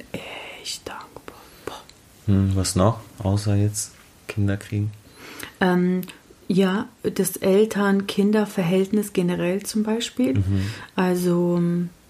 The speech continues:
Speaker 1: meine Mama versteht sich sehr gut mit ihrer Mama. Ähm, mein Opa ist leider nicht mehr seit ein paar Jahren. Aber es ist doch so ein bisschen, ja, ein bisschen an-, also ich glaube, ich bin zum Beispiel mit meiner Mama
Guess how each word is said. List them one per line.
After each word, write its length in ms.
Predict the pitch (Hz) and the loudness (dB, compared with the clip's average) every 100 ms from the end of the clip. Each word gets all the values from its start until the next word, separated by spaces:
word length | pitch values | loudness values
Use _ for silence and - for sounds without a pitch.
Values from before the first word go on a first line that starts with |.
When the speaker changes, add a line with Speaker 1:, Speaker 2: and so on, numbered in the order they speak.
| _ _ - | _ _ 0
Speaker 1:
meine 160 | 180 | 4
Mama 440 | 175 180 196 214 - | 4 4 2 0 -2
versteht 380 | - 165 185 175 | -4 -2 -2 -2
sich 140 | 180 175 | -2 0
sehr 100 | 175 | 0
gut 340 | - 175 - | 2 0 0
mit 220 | 220 196 - | 0 0 2
ihrer 380 | 202 190 190 202 214 220 - - | 2 4 2 0 -2 -4 -10 -8
Mama. 520 | - 196 185 196 208 226 - - - - - - | 0 2 4 2 0 -4 -10 -20 -18 -18 -16 0
Ähm, 560 | 180 175 175 175 175 190 | 2 4 4 2 0 0
mein 180 | 190 170 | 0 0
Opa 240 | 175 165 180 | 0 0 -2
ist 160 | 185 | 0
leider 240 | 185 185 190 | -2 2 2
nicht 220 | 196 - | 0 0
mehr 160 | 196 | 0
seit 180 | 190 190 | 0 0
ein 80 | 196 | -2
paar 160 | - 196 | -4 -2
Jahren. 320 | 185 190 196 - - - - - - | 0 0 -2 -6 -18 -20 -20 -8 0
Aber 360 | 165 170 185 - | 2 4 2 0
es 120 | - | -2
ist 200 | 180 - | -2 0
doch 120 | 175 | -2
so 140 | - 185 | 2 2
ein 320 | 185 185 180 | 2 0 0
bisschen, 560 | 180 - 196 196 202 | 0 0 2 2 0
ja, 220 | 175 151 165 | 0 0 0
ein 80 | 165 - - - - - - - | -6 -16 -20 -20 -20 -20 -16 -4
bisschen 340 | 190 202 180 | 0 0 0
an-, 240 | 165 185 214 | 0 0 2
also 180 | 202 196 - | 0 0 -4
ich 160 | - | -4
glaube, 360 | - 185 202 208 | 0 2 4 2
ich 160 | 202 - | 0 0
bin 120 | 196 | 0
zum 80 | 190 | 0
Beispiel 180 | 185 | -2
mit 140 | 180 180 | -2 0
meiner 300 | 165 175 208 | 0 2 2
Mama 420 | 220 233 247 | 2 4 4